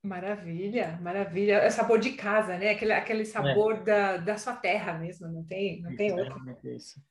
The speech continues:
Speaker 1: Sim, eu sinto a mesma coisa quando eu como um pastel. <laughs>
Speaker 2: É, tem, é cheiro e sabor, né, Cris? Tem coisa que são sensações, são experiências que mexem contigo, que faz tu voltar ao sentir o cheiro, tu faz,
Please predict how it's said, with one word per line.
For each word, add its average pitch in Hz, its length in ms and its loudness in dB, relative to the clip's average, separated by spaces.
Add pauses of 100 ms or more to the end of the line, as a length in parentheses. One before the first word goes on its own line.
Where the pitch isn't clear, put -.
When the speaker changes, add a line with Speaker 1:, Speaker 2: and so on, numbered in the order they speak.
(140)
Speaker 1:
Sim, 190 320 -4 (240)
eu 240 80 4
sinto 262 220 0
a 247 40 2
mesma 240 240 0
coisa 214 200 4
quando 208 140 2
eu 208 60 0
como 202 200 0
um 202 60 -2
pastel. 175 540 -8 (220)
<laughs> - 1040 -2 (1000)
Speaker 2:
É, 135 100 -2
tem, 139 220 -2 (180)
é 151 140 -2
cheiro 175 400 2
e 185 60 2
sabor, 143 460 0
né, 147 120 2
Cris? 135 280 -8
Tem 135 140 -10
coisa 139 300 -4
que 139 500 -4 (760)
são 139 200 -2
sensações, 143 680 -2
são 143 100 -4
experiências 139 800 -6
que 127 540 -8 (640)
mexem 147 360 0
contigo, 127 440 -6
que 143 120 -6
faz 143 260 0
tu 156 240 0
voltar 147 720 0
ao 139 220 -2
sentir 156 540 -6
o 190 60 -4
cheiro, 170 340 0
tu 170 360 -4
faz, 139 180 0